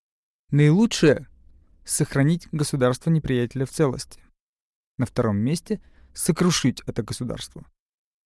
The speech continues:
Наилучшее — сохранить бригаду неприятеля в целости. На втором месте —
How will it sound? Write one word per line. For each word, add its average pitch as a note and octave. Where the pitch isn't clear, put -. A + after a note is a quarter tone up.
Наилучшее — C#3+
сохранить D3+
бригаду C#3+
неприятеля A#2+
в -
целости. C#3
На C#3
втором B2
месте — F#3+